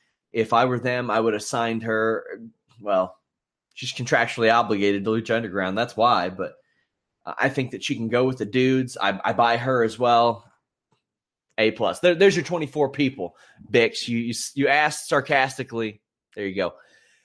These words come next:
How would I refresh Bray Wyatt? Bray Wyatt is that unique character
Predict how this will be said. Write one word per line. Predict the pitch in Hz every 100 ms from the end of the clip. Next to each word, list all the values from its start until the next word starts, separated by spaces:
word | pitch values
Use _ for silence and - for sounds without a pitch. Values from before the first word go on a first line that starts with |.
| _ _ _ _ _ _
How | - 240
would | 269
I | 233
refresh | 196 160 - 202 208
Bray | 123 165 170
Wyatt? | 156 127 131 131 87 - _ 104 _ _ _ _ _ _ _ _ _ _ _ _ _
Bray | 123 139 170
Wyatt | 202 165 151 147
is | 127 123
that | 117
unique | 104 131 139 131 131
character | 110 101 92 - 87 87